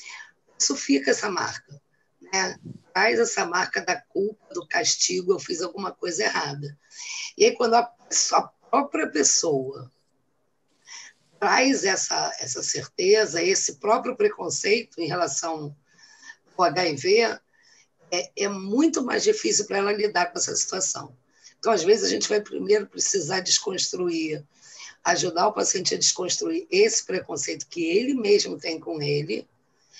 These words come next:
pra depois conseguir ajudar ele a lidar com o meio, com os amigos, a família, et cetera. O preconceito tá muito presente nele, é muito mais doloroso isso.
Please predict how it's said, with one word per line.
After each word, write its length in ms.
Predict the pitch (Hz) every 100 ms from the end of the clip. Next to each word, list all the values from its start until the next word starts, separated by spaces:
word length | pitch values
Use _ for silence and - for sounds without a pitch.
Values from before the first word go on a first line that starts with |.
| - - - _ -
pra 100 | 202
depois 440 | 208 - 196 247
conseguir 720 | - 240 - 196 170 190 196
ajudar 640 | 208 190 175 175 165 370 180
ele 280 | 175 196 208
a 100 | 208
lidar 640 | 349 - 175 180 202 - _ _ _ _ _ _ _ _
com 120 | 302
o 80 | 277
meio, 300 | 220 202 233
com 80 | -
os 100 | 165
amigos, 420 | 185 175 180 180 165
a 100 | 170
família, 720 | 170 156 156 170 165 170 165
et 80 | -
cetera. 300 | - 139 - _ _ _ _ _ _ _ _ _ _ _ -
O 40 |
preconceito 600 | 147 190 208 - - -
tá 160 | - 190
muito 300 | 180 196 214
presente 500 | 196 180 185 175 -
nele, 280 | 170 196 208
é 40 |
muito 460 | 190 180 220 226 214
mais 520 | 190 190 - - - _ _ _ _ _
doloroso 840 | 147 147 196 190 170 175 165 147 151
isso. 400 | 131 117 -